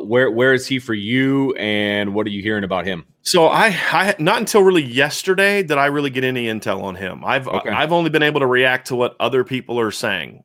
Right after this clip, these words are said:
Speaker 2: right? So that's why I've been a little, little hesitant to talk about it, 'cause I don't wanna just go take what everybody else is reporting and, "Hey, let's talk about it at Irish Breakdown." You know, when people bring it up,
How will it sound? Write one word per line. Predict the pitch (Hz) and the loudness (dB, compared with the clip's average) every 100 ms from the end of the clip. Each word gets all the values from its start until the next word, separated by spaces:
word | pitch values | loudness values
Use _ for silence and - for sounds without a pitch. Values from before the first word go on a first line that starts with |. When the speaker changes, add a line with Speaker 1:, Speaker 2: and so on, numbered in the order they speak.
| _ | _
Speaker 2:
right? | 104 117 - | -4 -4 -2
So | |
that's | 123 147 | 0 0
why | 175 | 0
I've | 156 | 0
been | 151 | 0
a | |
little, | 131 160 165 - | 0 0 -2 -4
little | 147 185 | 0 2
hesitant | 151 170 156 156 147 | 2 0 0 -6 -6
to | |
talk | 131 185 185 | -2 -2 0
about | 147 | 0
it, | 135 | 0
'cause | 131 | 0
I | 143 | 0
don't | 170 | 2
wanna | 160 143 | 0 -4
just | 135 | -4
go | 156 135 107 _ | 0 0 -2 _
take | - 196 - | -2 0 2
what | 151 | 2
everybody | 147 151 143 | 2 2 0
else | 139 | 0
is | 139 | -2
reporting | 113 143 139 | -2 -2 0
and, | 117 110 | -4 -6
"Hey, | 98 - | -4 -2
let's | 202 180 | -2 -4
talk | - 165 185 | -2 -2 -2
about | 170 160 | 0 0
it | 147 | 0
at | |
Irish | 151 143 127 | 0 -2 0
Breakdown." | 151 170 - 90 - _ - - - - | 0 0 -2 -12 -16 _ -20 -20 -18 0
You | |
know, | 135 | 2
when | 127 | 2
people | 139 160 | 2 0
bring | 143 151 143 | 2 2 4
it | |
up, | 160 202 | 2 0